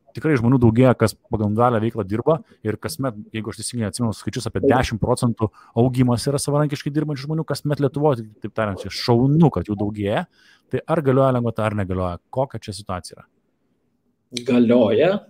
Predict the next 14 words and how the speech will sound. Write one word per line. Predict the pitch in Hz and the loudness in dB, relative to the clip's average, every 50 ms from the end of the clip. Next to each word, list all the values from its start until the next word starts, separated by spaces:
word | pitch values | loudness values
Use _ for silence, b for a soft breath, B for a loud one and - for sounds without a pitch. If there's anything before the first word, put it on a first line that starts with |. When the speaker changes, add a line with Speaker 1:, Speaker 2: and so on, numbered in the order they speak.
| _ _ _ _ _ _ - - | _ _ _ _ _ _ -12 -12
Speaker 2:
Atsakymas | 117 113 - 117 113 117 - 135 123 120 117 110 | -10 -6 -4 -4 -4 -4 -4 -2 -2 0 0 0
būtų | 107 117 120 - - - | 0 0 0 0 -2 -2
taip. | - - 139 - - _ _ - | -2 -2 -2 -4 -4 _ _ 0
Klausimas | 131 110 127 156 160 151 131 120 - 135 | 0 2 4 2 2 2 0 -2 0 2
uždaras, | 143 160 143 135 135 - - - | 2 2 2 2 2 2 4 2
<laughs> | 151 | 2
atsakymas | - - 120 123 - 139 135 131 - | 4 2 0 0 0 2 0 0 2
galėtų | - 123 131 131 - 139 | 4 4 4 4 4 4
būti | 143 139 - 131 | 2 4 2 2
tiesiog | - 120 - - | 2 2 4 6
taip. | - 139 120 120 | 6 6 6 4
Bet | 113 - 143 | 4 2 2
jeigu | - 135 127 | 4 4 0
išsiplėsti, | - - - - - 135 156 175 190 190 - 233 233 | 0 -2 -6 -2 2 4 6 6 4 4 2 2 2